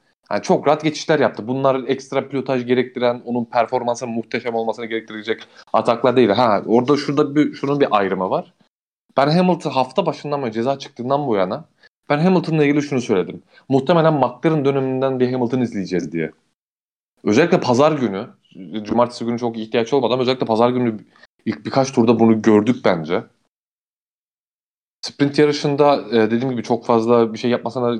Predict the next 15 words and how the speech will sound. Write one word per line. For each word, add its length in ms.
gerek 420
kalmadı 580
hem 160
araç 280
performansıyla 720
hem 80
de, 180
e, 160
sprint 580
olmasından 680
dolayı. 400
Pazar 300
günü 300
ise, 360
e, 320